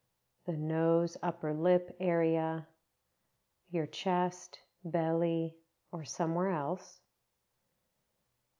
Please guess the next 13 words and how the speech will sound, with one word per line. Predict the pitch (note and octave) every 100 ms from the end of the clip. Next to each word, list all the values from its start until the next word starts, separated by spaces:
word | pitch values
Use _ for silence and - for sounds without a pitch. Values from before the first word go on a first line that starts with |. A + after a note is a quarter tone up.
| _
And | F#3+ F3+
allow | F3 F3 F3+ G#3+ A3+
the | A#3+
breath | A3 G3 F#3+ - -
to | F#3
be | E3+ E3
what | D#3+ D#3+
it | D3+
is | C#3+ C#3+ D3+ - - _ _ -
without | F3+ F3+ - F3+ G3 G#3 -
trying | - F3 F3 F3
to | F3
control | E3+ E3+ D#3+ - D#3 D#3 D3+ D3+